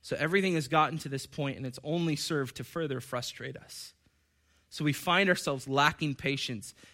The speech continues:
in a day where everything has become easier and faster and about our comfort.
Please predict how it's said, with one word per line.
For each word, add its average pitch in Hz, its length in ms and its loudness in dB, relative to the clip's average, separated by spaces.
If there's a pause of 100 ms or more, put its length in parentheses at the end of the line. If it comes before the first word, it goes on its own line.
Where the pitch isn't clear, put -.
in 151 140 0
a 139 80 0
day 143 300 2
where 131 180 -4 (100)
everything 151 540 -2
has 143 160 -6
become 127 460 -6 (100)
easier 160 540 -2 (240)
and 117 260 -2
faster 139 880 -2 (240)
and 127 140 -4
about 123 560 0
our 120 280 -6
comfort. - 840 -10